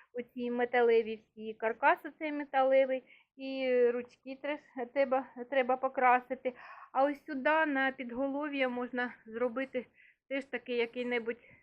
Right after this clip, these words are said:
чохол. Ось, ну це ми ставили, щоб воно, коли торкається стіни, щоб не дерло стіну.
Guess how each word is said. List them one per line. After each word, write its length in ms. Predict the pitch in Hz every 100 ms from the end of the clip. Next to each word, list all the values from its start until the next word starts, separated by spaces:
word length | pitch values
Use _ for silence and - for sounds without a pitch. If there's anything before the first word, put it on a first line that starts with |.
| _ -
чохол. 520 | 254 - 233 202 202 - _ _ _ _ _ -
Ось, 280 | 220 208 208
ну 120 | 254
це 200 | 262 311
ми 160 | 285 285
ставили, 640 | - 285 269 254 247 247
щоб 320 | - 269 233
воно, 400 | 233 254 254 247
коли 340 | - 254 254
торкається 760 | 254 240 247 - 233 233 233 240
стіни, 480 | _ 269 262 285 285
щоб 200 | 247 220
не 160 | 226
дерло 400 | 214 233 220 220
стіну. 580 | 220 _ 226 180 170